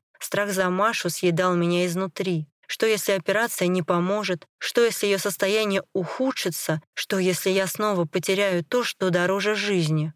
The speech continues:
"Папа", — сказала мне Маша однажды после процедуры,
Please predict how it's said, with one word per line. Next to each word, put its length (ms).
"Папа", — 720
сказала 520
мне 220
Маша 400
однажды 440
после 320
процедуры, 680